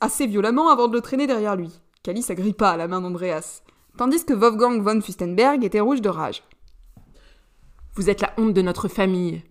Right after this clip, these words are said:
Speaker 2: répétait-il en le tirant derrière lui.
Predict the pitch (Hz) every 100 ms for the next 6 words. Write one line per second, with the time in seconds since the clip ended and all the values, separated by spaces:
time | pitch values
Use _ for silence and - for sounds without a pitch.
0 | _ _ - 175 180 180 175 170 247 190
1 | 165 160 - 202 240 196 175 170 165 160
2 | -